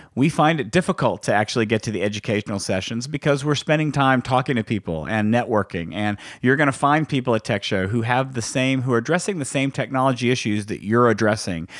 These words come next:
that you're dealing with in your own practice. And we have lots and lots of opportunities for you to meet with people,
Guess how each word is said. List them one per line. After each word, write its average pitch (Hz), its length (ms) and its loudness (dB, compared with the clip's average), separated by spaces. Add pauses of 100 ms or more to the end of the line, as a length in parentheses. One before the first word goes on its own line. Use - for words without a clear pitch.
(140)
that 90 140 -2
you're 120 180 4
dealing 120 340 2
with 110 220 0
in 104 140 0
your 95 160 0
own 104 220 0
practice. 92 580 -6
And 98 120 -6 (300)
we 139 120 -2
have 131 180 0
lots 120 460 2
and 135 120 2
lots 127 220 0
of 120 80 2
opportunities 113 680 0
for - 120 -4
you 101 80 0
to 95 80 -2
meet 120 200 2
with 139 240 -2
people, 135 460 0